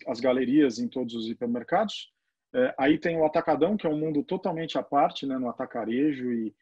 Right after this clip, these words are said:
e, e, e diferentes tipos de, de clientes. Eh, e o Banco Carrefour, né, eh, que é o braço que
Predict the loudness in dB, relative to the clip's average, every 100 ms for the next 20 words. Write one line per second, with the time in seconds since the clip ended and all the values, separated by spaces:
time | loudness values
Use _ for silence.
0 | _ _ -4 -2 -2 -4 -4 -8 -6 -4
1 | -2 -2 -4 -6 -8 -6 -8 -6 -6 -6
2 | -8 -6 -6 -6 -10 -16 -20 _ _ _
3 | _ -4 -2 -2 -2 2 2 2 0 0
4 | -2 -4 -8 _ _ _ -6 -6 -6 _
5 | _ -10 -6 -6 0 2 2 0 0 4
6 | 4 4 2 -6 -4 -2 -2 -4